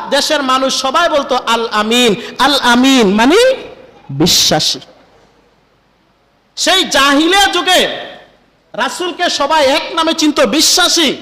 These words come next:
কারো কাছে আর সম্পদ আমানত দিত না। যার সম্পদ আমানত রাখার প্রয়োজন হতো, সে গিয়ে রাসূলের কাছে এসে কি করত? আমানত রেখে যাইত। অথচ তারা কাফের, রাসূল মুসলমান।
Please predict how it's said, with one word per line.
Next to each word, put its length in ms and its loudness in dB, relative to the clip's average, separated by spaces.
কারো 240 0
কাছে 280 -2
আর 140 -2
সম্পদ 460 -4
আমানত 460 0
দিত 160 0
না। 300 4
যার 240 0
সম্পদ 460 -2
আমানত 520 0
রাখার 400 -2
প্রয়োজন 480 -2
হতো, 460 -2
সে 240 -2
গিয়ে 160 -2
রাসূলের 400 -4
কাছে 260 -6
এসে 160 -4
কি 120 -8
করত? 500 2
আমানত 560 0
রেখে 200 -10
যাইত। 280 -16
অথচ 280 -2
তারা 260 0
কাফের, 420 0
রাসূল 300 0
মুসলমান। 680 -2